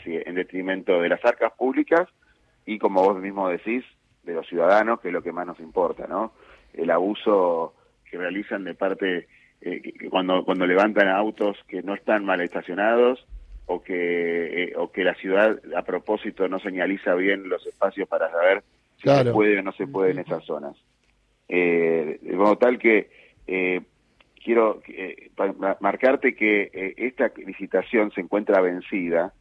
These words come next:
Speaker 1: desde el año dos mil uno. O sea, hace veintiún años que estas empresas operan con un permiso precario, una prórroga que se les da, <clears throat> y no una, sino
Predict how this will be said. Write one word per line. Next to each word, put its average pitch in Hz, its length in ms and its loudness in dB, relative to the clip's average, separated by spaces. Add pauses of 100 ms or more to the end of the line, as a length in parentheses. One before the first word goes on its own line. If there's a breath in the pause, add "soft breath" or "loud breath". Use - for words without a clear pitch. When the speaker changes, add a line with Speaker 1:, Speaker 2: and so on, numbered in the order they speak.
(320)
Speaker 1:
desde 92 160 0
el 95 60 4
año 113 180 0
dos 95 140 -2
mil 95 160 0
uno. 95 400 -2 (800)
O - 40 -20
sea, 95 120 0
hace 101 140 -2
veintiún 117 500 0
años 120 300 2
que 104 80 0
estas 104 180 -4
empresas 104 400 0
operan 113 560 2 (360)
con 95 180 -4
un 101 140 -4
permiso 101 420 -2
precario, 90 720 0 (640)
una 92 220 0
prórroga 104 720 0 (380)
que - 120 -18
se 104 100 -10
les 98 160 -4
da, 104 320 0 (1000)
<clears throat> - 640 -10
y 95 720 -4 (120)
no 127 360 4
una, 95 460 0
sino 113 220 -2